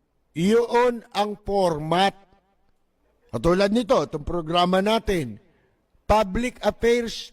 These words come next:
and Commentary on Current Events.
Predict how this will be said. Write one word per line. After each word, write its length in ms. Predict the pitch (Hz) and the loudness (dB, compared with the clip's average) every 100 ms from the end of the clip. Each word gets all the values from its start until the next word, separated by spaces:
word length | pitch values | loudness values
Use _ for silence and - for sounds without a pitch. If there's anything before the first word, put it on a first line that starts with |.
| - | -12
and 300 | - 196 170 | -6 -6 -4
Commentary 1040 | - 202 202 202 190 - 160 147 185 175 - - _ _ _ _ _ - | 0 2 2 -2 -4 -2 0 0 -2 -4 -6 -18 _ _ _ _ _ -2
on 240 | 175 175 | 0 0
Current 600 | - 170 170 185 170 - | 0 0 0 -2 -6 -6
Events. 800 | 151 131 170 143 - - - - | -4 0 2 0 -8 -20 -20 -20